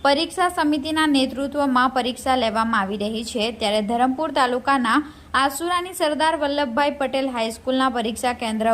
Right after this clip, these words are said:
ઉપર એસ એસ સી ની એક વિદ્યાર્થિનીને ગભરામણ થતા અને શ્વાસ લેવામાં તકલીફ થતા એકસો આઠની ટીમની મદદ લઈ વિદ્યાર્થિનીને નજીકની ખાનગી હોસ્પિટલમાં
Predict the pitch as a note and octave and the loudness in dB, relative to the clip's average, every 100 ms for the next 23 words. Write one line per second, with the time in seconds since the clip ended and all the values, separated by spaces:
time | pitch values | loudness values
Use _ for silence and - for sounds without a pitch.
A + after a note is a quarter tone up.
0 | - C#4+ D4 A3 - - - - B3+ C#4 | 2 -2 0 0 -2 -14 -16 -2 0 2
1 | E4 E4+ F4 F4+ F#4 E4 D4 A3+ D4 D#4 | 0 -2 -6 -4 -4 -4 -4 0 0 0
2 | D#4 D4 C#4+ C#4 B3 C4 B3+ G#3 B3 C4+ | -2 0 2 0 -2 0 0 0 2 4
3 | D4 D4 C4+ A3 B3+ A#3+ A#3 A#3+ B3+ C4 | 2 2 -2 0 0 0 -4 -2 0 0
4 | C#4 C#4+ C#4+ C#4+ D4 D4+ C4+ A#3 A#3+ B3 | 0 -2 0 2 2 2 -2 -4 -6 -4
5 | A#3+ G3+ G3 B3+ - - - C4 - E4 | -4 -2 0 0 -2 -16 -2 -2 0 2
6 | D#4 E4 E4+ F4 F4+ E4+ D4+ D#4 D#4+ C4+ | 2 2 -4 -6 -4 -2 -2 0 0 2
7 | B3+ C4 C#4+ D4 B3 G#3 C4 C4+ C4+ C#4 | 2 0 0 -2 -2 -2 0 0 -2 -4
8 | B3 B3 B3 A#3+ A3 A#3 A#3 B3+ B3+ B3 | -2 -2 -2 -2 -4 -6 -2 -2 -2 -2
9 | A#3+ B3 C#4+ A#3 A3+ A#3+ A3 B3+ B3+ A#3 | 0 0 0 -2 -4 -8 -2 0 2 2
10 | C4+ | 0